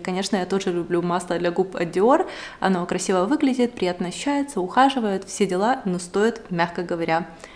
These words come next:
недёшево. Я предлагаю вам альтернативу. Это не совсем аналог, но это нечто похожее от бренда Golden Rose. Я в этот раз заказала себе розовое,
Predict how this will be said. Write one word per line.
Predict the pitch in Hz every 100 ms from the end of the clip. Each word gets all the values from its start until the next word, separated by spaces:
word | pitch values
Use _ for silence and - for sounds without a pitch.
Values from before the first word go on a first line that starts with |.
| - - -
недёшево. | 190 196 208 165 160 170 147 - 240
Я | 196 220
предлагаю | - 254 202 190 196 190
вам | 190 190 190 -
альтернативу. | 285 294 233 208 185 185 175 190
Это | 240 - -
не | 214 196
совсем | 196 - 190 - -
аналог, | 196 175 185 269 269
но | 202
это | 202 196
нечто | 185 185 -
похожее | - - 240 294 320
от | 311 190
бренда | 180 175 180 180
Golden | 175 165 170 180
Rose. | 170 147 - - - - -
Я | 190 254
в | 302
этот | 277 -
раз | 190 196
заказала | 190 180 185 196 190
себе | 185 - 185 180 - -
розовое, | 190 175 175 190 214 247